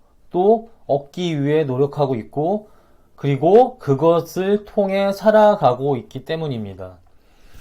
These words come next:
이게 무슨 말이냐? 지금부터 제가 설명해 드릴게요. 만일 주식으로 얻는 소득이 불로소득이라 절대 주식하면 안 된다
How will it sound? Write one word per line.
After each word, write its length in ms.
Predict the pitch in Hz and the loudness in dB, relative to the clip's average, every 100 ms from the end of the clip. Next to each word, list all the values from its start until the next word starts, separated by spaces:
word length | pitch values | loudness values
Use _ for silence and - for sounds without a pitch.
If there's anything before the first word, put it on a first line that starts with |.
| - - - - | -10 -10 -10 -10
이게 200 | 139 160 | -2 -2
무슨 320 | 131 131 165 | -2 -4 -2
말이냐? 640 | 151 131 151 165 98 85 _ _ _ _ _ - _ | 0 0 0 0 -2 -8 _ _ _ _ _ -20 _
지금부터 560 | - 139 156 160 147 139 | -12 -8 -4 -4 -4 -4
제가 240 | 131 120 | -4 -6
설명해 420 | 117 196 226 202 | -6 -4 -4 -4
드릴게요. 460 | 113 87 87 95 87 82 - _ _ _ _ _ _ _ _ - - _ - _ - | -6 -10 -14 -20 -20 -20 -20 _ _ _ _ _ _ _ _ -20 -20 _ -20 _ -6
만일 580 | 127 131 180 175 101 82 _ _ _ - | 0 0 0 -4 -6 -10 _ _ _ -20
주식으로 580 | - 147 143 202 190 185 | -10 -8 -4 -2 0 2
얻는 300 | 135 135 143 | 2 0 -2
소득이 640 | 143 180 160 147 175 202 214 | -2 -6 -4 -4 -2 -2 -2
불로소득이라 1000 | 143 151 156 160 143 131 139 143 107 87 | -2 0 0 -2 -2 -2 0 0 -2 -8
절대 560 | - 156 151 190 190 180 | -6 -4 -2 -4 -2 -4
주식하면 560 | 147 160 175 165 160 | -6 -6 -2 -2 0
안 160 | 120 135 | 0 0
된다 420 | 165 156 127 104 | 0 0 0 -2